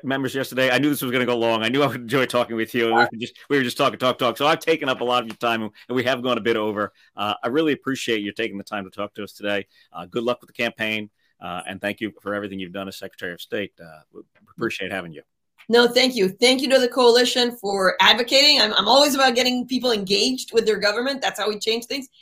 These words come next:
Speaker 2: Thank you, David, for all the work you've done in the hospitality, uh, sector to really highlight how wonderful, uh, a state we have. And I look forward to working with you some more over the next few years.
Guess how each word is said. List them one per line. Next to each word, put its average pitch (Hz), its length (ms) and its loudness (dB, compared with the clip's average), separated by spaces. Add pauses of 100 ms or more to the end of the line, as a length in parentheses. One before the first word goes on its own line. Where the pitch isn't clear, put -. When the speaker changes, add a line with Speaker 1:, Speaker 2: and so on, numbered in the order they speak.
(200)
Speaker 2:
Thank 240 160 -2
you, 247 140 -4
David, 240 360 -2
for 233 120 -2
all 233 80 2
the 240 80 -2
work 233 180 0
you've 262 240 -6
done 175 240 -6
in 170 100 -10
the 165 80 -8
hospitality, 185 840 -4 (300)
uh, 180 140 -2
sector 185 640 -6 (140)
to 190 120 -6
really 208 320 -2
highlight 170 560 -2
how 185 160 -2
wonderful, 190 680 -4
uh, 165 360 -2
a 170 80 -8
state 190 320 -6
we 170 140 -6
have. 170 380 -4
And 170 220 -10 (220)
I 226 80 2
look 254 200 -2
forward 247 260 -2
to 240 80 -4
working 226 340 0
with 208 160 -6
you 208 100 -8
some 202 200 -10
more 202 300 -6
over 202 120 -6
the 196 80 -4
next 190 220 -6
few 190 140 -6
years. - 400 -8